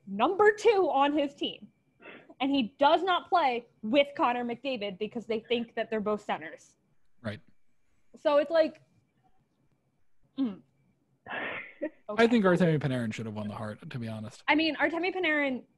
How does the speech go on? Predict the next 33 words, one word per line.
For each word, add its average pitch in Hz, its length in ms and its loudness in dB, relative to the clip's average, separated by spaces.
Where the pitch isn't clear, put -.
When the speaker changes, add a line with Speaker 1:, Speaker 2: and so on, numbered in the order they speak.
Speaker 1:
probably 190 260 2
Speaker 2:
Artemi 240 220 6
Panarin 180 400 2
dragged 147 440 2
Speaker 1:
but 131 60 -4
Speaker 2:
the 143 80 4
Rangers 135 480 0
kicking 139 320 0
and 120 100 -2
screaming 110 360 2
Speaker 1:
Mm-hmm. 107 60 -4
Speaker 2:
into 110 140 -6
the 104 100 -8
playoffs. 101 440 -6
Like, 104 200 -8
Zibanejad 185 580 6
helped, 135 320 -2
but 135 120 -6
then 139 140 -4
he 143 160 -2
Speaker 1:
Play 131 60 -2
Speaker 2:
also 240 120 2
Speaker 1:
in. - 60 0
Speaker 2:
got - 140 -6
hurt. - 200 -8
<laughs> - 400 -20
Speaker 1:
Play 190 220 -4
in, 202 200 -6
asterisk. 170 460 -10
Speaker 2:
Play - 80 -20
in. 135 160 -18
True. - 120 -6
Speaker 1:
Um, 240 360 2